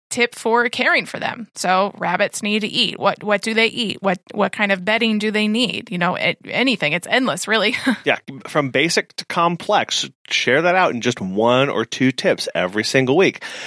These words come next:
Speaker 2: so that you know that you're talking to a small subset of every single clientele that you have. And it helps share a lot of knowledge or a lot of research that you have done so your clients, again, continue to trust you and grow in confidence in you and your ability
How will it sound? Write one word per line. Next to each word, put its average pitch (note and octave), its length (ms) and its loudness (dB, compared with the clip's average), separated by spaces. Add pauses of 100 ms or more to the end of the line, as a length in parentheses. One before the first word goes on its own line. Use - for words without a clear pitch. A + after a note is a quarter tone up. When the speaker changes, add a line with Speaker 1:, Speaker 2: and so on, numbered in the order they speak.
(140)
Speaker 2:
so - 180 4
that B2+ 120 4
you C#3 160 6
know C3+ 180 6
that C3+ 180 -6
you're D#3 80 2
talking F#3 380 2
to A2+ 120 -2
a G2+ 40 2
small G2+ 380 2
subset E3+ 560 2
of G#2 200 -2
every G#2 380 2
single B2 320 -4
clientele C3 600 0
that C#3+ 220 -2
you D3 80 0
have. C3+ 400 0
And A#2+ 140 0
it - 100 -2
helps - 460 -2
share E3 460 2
a C3+ 100 0
lot A2+ 180 2
of A2 140 -4
knowledge C3+ 500 2
or A2 220 2
a A2+ 60 4
lot A2 160 4
of G#2 100 -6
research D3 520 0
that B2 140 -2
you D3+ 280 0
have F#3 260 -2
done D#3 380 2 (300)
so F#3+ 100 -2
your E3 120 2
clients, D3+ 420 0
again, C#3+ 240 0
continue C#3 380 -4
to A#2 140 -4
trust - 540 0
you C#3 120 4
and A2 180 0
grow A#2+ 360 0
in A#2 100 -2
confidence C3 720 -4
in G#2 120 -6
you A#2+ 280 2
and A2 100 0
your G#2 120 0
ability G2+ 420 0